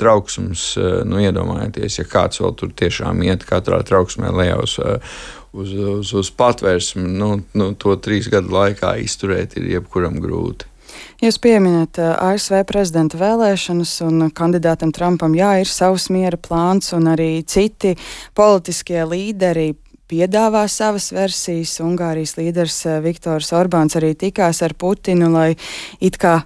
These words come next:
Speaker 2: vestu miera sarunas. Ko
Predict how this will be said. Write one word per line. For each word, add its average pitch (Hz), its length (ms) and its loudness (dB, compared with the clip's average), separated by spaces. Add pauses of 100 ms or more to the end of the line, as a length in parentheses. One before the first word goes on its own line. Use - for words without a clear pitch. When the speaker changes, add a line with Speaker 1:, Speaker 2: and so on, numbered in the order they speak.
Speaker 2:
vestu 180 480 2
miera 185 380 4
sarunas. 180 680 0 (440)
Ko 320 420 4